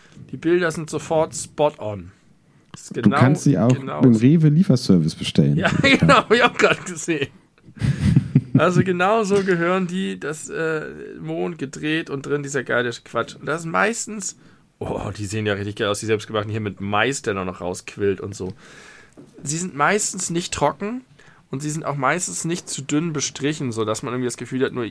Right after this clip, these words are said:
Speaker 1: nur zwei von fünfzehn Hapsen sind der geile Kram und der Rest ist trockener Scheiß.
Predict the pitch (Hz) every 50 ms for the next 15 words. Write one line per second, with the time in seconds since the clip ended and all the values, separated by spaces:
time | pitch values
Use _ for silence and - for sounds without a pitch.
0 | - 117 127 120 120 - - _ _ _ _ _ - - - 123 120 135 143 147
1 | - 131 120 123 104 - - _ _ - - 143 139 151 - - - 135 120 117
2 | 117 117 - - - - 120 117 104 82 - - - 123 110 113 107 - 104 110
3 | 107 104 104 - 110 110 117 117 113 110 101 87 107 101 - 104 104 - - 107
4 | 101 - 107 104 98 - - 104 98 101 127 - -